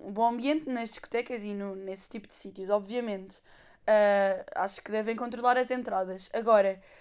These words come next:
barrarem uma pessoa que tá bem vestida, opa, não é tá bem vestida, não tem que, não tens que tá bem vestido, mas simplesmente que tá vestido como aos outros, que tá num grupo de pessoas, ah, tipo, normalíssimas e que todas essas pessoas entram e essa pessoa não entrar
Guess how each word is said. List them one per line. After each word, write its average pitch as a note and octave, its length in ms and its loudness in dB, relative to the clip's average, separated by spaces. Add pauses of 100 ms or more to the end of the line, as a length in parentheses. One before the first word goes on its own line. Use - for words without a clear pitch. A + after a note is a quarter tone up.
(200)
barrarem C4+ 500 6
uma C4+ 180 0
pessoa A3+ 500 0
que A3 300 -10
tá A3+ 200 6
bem B3 160 2
vestida, B3+ 540 -4 (220)
opa, - 180 -6
não F#4 160 0
é A4 40 -6
tá G#4 140 -4
bem F#4+ 120 2
vestida, D4 400 -4
não B3+ 220 -4
tem D#4 160 4
que, D4+ 140 -6
não C#4+ 140 -2
tens D#4 180 -2
que - 60 -16
tá D4 120 0
bem C#4 120 0
vestido, B3+ 280 -8
mas A3 120 -8
simplesmente C4 460 -4 (540)
que D4+ 80 -2
tá E4+ 180 6
vestido E4+ 360 -4
como D#4+ 240 4
aos D4+ 160 6
outros, D4+ 260 0
que - 100 -16
tá A#3 140 8
num C4 180 2
grupo D4+ 240 0
de - 80 -10
pessoas, C#4+ 600 0 (360)
ah, C4+ 540 4 (420)
tipo, - 240 -8
normalíssimas D4+ 720 4
e C4+ 80 -4
que - 100 -10
todas D4+ 280 -6
essas D4 240 -4
pessoas C4 360 0
entram B3 380 -2
e A#3+ 140 -2
essa C#4+ 200 2
pessoa C#4 260 -4
não C#4+ 220 2
entrar C4+ 460 2